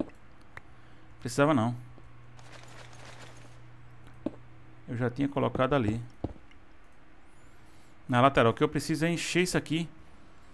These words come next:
E eu lembro mais como é que eu faz, como é que eu fiz, velho. Eu acho que tem que ter uma bomba que manda pra cá. É, aqui já, aqui já coisou. Hum. Mas essa bomba... Não, esse motor tá fazendo aqui que tá...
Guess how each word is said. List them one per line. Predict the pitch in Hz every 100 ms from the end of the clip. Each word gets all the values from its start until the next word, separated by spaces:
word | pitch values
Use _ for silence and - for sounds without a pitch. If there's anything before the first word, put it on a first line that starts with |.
| - - - -
E | -
eu | 156
lembro | 127 117
mais | 113 113
como | -
é |
que | 110
eu |
faz, | 104 110 107 104
como | - 113
é |
que |
eu | 104
fiz, | - 120
velho. | 104 117
Eu |
acho | 117
que | 123
tem | - 139
que | 139
ter | 143
uma | 147 151
bomba | 98 120 139 135
que | 131
manda | 123 127
pra | 131
cá. | 120 107 104 - - - - - - - - - - - - - - - - - - -
É, | 123
aqui | 117 139
já, | 147 151 120
aqui | 110
já | 131
coisou. | 147 143 110 107 - - - - - - - - - - - - - - - - - - - - - - - - - - - -
Hum. | 131 131 139 131 127 - - - - - - - - - -
Mas | 135 135
essa | 156 147
bomba... | 107 135 147 147 - - - - - - -
Não, | 123
esse | 139 156
motor | 160 147 156
tá | 156
fazendo | 147 135 127
aqui | 117 120
que | 135
tá... | - 123 131